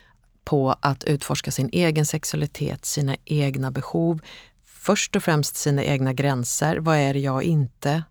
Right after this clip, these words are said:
vill? Eh, vad är det jag har gjort fast att jag inte velat? Vad är det jag gör som jag egentligen inte vill? Så att man blir medveten om det. Och lyssna på sin kropps reaktioner. Ett sätt kan vara till exempel att,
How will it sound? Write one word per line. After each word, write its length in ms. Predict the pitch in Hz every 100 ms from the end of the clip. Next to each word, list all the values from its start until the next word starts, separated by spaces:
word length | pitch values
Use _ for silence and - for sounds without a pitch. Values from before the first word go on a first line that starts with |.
| _ _
vill? 420 | - 151 156 190 208 _ - - - - _ _
Eh, 200 | 143 135
vad 160 | 143
är 160 | 147 139
det 60 | 143
jag 100 | 135
har 100 | 151
gjort 420 | 135 139 - -
fast 300 | - 143 -
att 100 | 123
jag 100 | 139
inte 220 | 143 131
velat? 580 | 139 139 123 120 143 -
Vad 100 | 147
är 160 | 135
det 80 | 135
jag 140 | 139 143
gör 500 | 135 160 151 123 135
som 260 | - 139
jag 120 | 135
egentligen 440 | 131 120 120 143 135
inte 200 | 135 131
vill? 420 | 143 160 - 127
Så 140 | - -
att 100 | 131
man 160 | 135
blir 100 | 131
medveten 560 | 139 151 143 151 175 196
om 100 | 165
det. 200 | 127 139 - - -
Och 400 | - - 165 -
lyssna 520 | 156 175 185 - 180
på 120 | 180
sin 160 | 196 175
kropps 320 | 151 139 -
reaktioner. 720 | - 139 - 226 220 151 131 -
Ett 180 | 196
sätt 180 | - 170
kan 160 | - 165
vara 260 | 151 143
till 180 | 147 147
exempel 420 | 143 - 139 139
att, 160 | 143 139